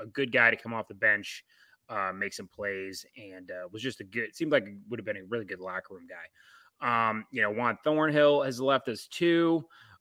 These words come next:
Um, great piece. Um, and he left for the Cleveland Browns.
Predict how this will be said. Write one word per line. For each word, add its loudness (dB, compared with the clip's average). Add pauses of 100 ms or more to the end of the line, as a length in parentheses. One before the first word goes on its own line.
(100)
Um, 0 (300)
great -4
piece. -4 (120)
Um, -2
and -14
he -10 (180)
left -4
for -6 (100)
the -16 (100)
Cleveland -10
Browns. 0